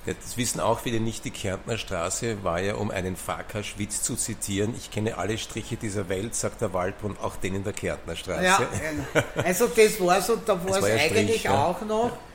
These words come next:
Speaker 2: da war eigentlich auch noch, also kaum Frauen da, aber dann, wie ich's, wie ich's gemacht hab, schon. Aber vor
Speaker 1: Hm.
Speaker 2: mir war's eigentlich auch für Frauen mehr oder weniger zu.
Speaker 1: Wie lange machst du das schon?
Speaker 2: Seit fünfundneunzig.
Speaker 1: Seit fünfundneunzig, ja. Da war aber die Kärntner Straße schon Fußgängerzone, glaub ich, gell?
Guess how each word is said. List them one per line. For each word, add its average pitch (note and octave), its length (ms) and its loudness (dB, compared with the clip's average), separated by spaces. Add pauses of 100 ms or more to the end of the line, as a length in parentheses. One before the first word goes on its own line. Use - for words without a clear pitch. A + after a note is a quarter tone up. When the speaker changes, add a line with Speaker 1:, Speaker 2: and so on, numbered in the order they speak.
(280)
Speaker 2:
da F#3 100 -2
war G3 80 0
eigentlich F#3 500 0
auch D#3 260 0
noch, G3 200 -4
also E3 300 -2 (240)
kaum D3 260 -2
Frauen C#3+ 460 -2
da, F3+ 100 0
aber D#3+ 160 0
dann, D#3 320 0
wie F3+ 60 4
ich's, E3+ 180 0 (240)
wie E3+ 120 0
ich's E3+ 180 -4
gemacht E3 280 -4
hab, E3+ 160 -8
schon. C#3+ 360 -6 (360)
Aber E3 220 0
vor D3 280 0
Speaker 1:
Hm. F#3 100 2
Speaker 2:
mir F3+ 200 4
war's F#3+ 220 0
eigentlich F3 340 -2
auch B2+ 100 -6
für A#3 180 -6
Frauen C3+ 440 -2
mehr B2 180 -2
oder B2 200 -6
weniger B2+ 420 -6
zu. - 180 -8 (440)
Speaker 1:
Wie G#2 60 0
lange G2+ 180 4
machst D#2 220 -2
du G2 60 -6
das F#2+ 120 -4
schon? C#3+ 220 0 (480)
Speaker 2:
Seit F3 240 -2
fünfundneunzig. D#3 920 0 (300)
Speaker 1:
Seit G2+ 140 0
fünfundneunzig, E2+ 840 2
ja. F2 140 -2 (380)
Da F#2+ 100 -2
war G2+ 80 4
aber G2+ 100 0
die G#2 100 0
Kärntner F#2+ 300 -6
Straße F#2+ 300 -4
schon F2+ 140 -4
Fußgängerzone, D#2+ 720 -6
glaub C#2 200 -8
ich, C#2+ 60 -8
gell? G#2+ 140 -2